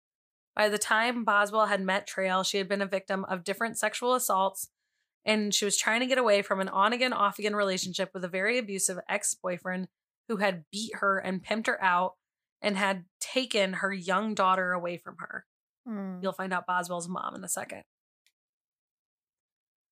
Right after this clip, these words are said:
Speaker 1: Boswell's lawyer said due to all that, she was the perfect victim to fall into the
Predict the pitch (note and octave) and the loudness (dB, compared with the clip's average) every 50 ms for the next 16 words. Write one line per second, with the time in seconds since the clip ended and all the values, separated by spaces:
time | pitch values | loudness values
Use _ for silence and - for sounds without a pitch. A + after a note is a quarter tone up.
0 | _ _ _ _ - G#3 G#3 A3 A3 A#3+ A#3+ A3+ G#3+ F#3+ G3+ G3+ G#3+ A3+ A#3+ B3 | _ _ _ _ 4 4 4 4 4 4 2 2 2 0 0 2 2 4 4 4
1 | B3 A#3 - A3 G#3 G3+ F#3+ E3+ G3 F#3+ F#3 F#3+ F3 F3+ F#3 F#3 G3 G3+ A3 A#3 | 2 2 2 2 2 2 2 0 -2 -2 -2 -2 0 0 0 2 2 2 2 2
2 | A3+ - - - A3 G#3+ G#3 G#3 F#3+ F3 G3+ G3+ - - G#3+ G#3 G3+ - A3 G3 | 2 0 -2 -2 -2 -2 -2 -2 -2 -2 -4 -4 -2 0 0 0 0 0 -4 -8
3 | F#3+ F3+ F#3+ F#3 - - A3 A#3 A#3 A3+ A3+ - - - F#3 F#3+ F#3+ G3 G3 G3 | -6 -4 -6 -4 -2 -2 -2 0 0 -2 -4 -4 0 2 2 4 4 2 0 0
4 | F#3 - G3+ F#3+ F3 F#3 | -2 -4 -4 -4 -6 -6